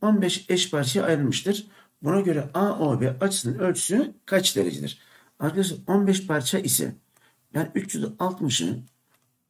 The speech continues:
on beşe bölecek olursam her bir parçası yirmi dört derecedir. Bakın yirmi dört derece dedik.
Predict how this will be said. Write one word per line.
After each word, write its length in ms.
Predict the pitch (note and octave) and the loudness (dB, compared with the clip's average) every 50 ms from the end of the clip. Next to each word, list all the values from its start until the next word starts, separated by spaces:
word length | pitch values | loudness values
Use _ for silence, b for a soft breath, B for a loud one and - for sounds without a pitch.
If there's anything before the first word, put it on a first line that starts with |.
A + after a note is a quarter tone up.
| _ _ - | _ _ -2
on 200 | E3 F#3 F#3+ F#3 | 0 2 4 4
beşe 280 | F#3 F#3 - F#3 F3 | 2 2 0 0 0
bölecek 340 | F3+ F3 F3+ E3 F3 F3 F3+ | 0 0 0 0 0 -2 -2
olursam 540 | - F#3 F#3+ F#3+ - F3 F3+ F#3+ A3 - - - - _ _ b b b b b b b - | -2 0 0 0 0 0 0 0 0 -2 -4 -10 -18 _ _ b b b b b b b -2
her 240 | F#3 G#3 G3+ F#3+ | 0 2 2 4
bir 180 | F#3 F3+ F3+ F3+ | 4 2 2 0
parçası 400 | E3+ E3+ C#3+ - F3 E3+ - F3+ | 0 -4 -2 -4 -4 -6 -2 0
yirmi 260 | F3 E3+ D#3 E3 D#3+ | 0 0 2 0 0
dört 220 | F#3+ F#3 F#3+ - D#3+ | 0 0 0 0 0
derecedir. 580 | D3 C3 G#2 G#2 G2+ - - - - - _ _ _ _ _ _ _ _ _ _ b b b b b b b b b b b | 2 2 2 0 -2 -2 -4 -8 -10 -14 _ _ _ _ _ _ _ _ _ _ b b b b b b b b b b b
Bakın 140 | C3 C3 D3 | -8 -4 0
yirmi 280 | D#3 E3+ F3+ F3+ F3 F#3 | 2 4 4 4 2 0
dört 200 | F#3 F3+ F3+ - | -2 -2 0 0
derece 300 | F3 E3 D#3+ D3+ E3 E3+ | 0 0 0 0 -2 0
dedik. 380 | D#3+ B2 - - - - - | 0 0 0 0 -2 -8 -18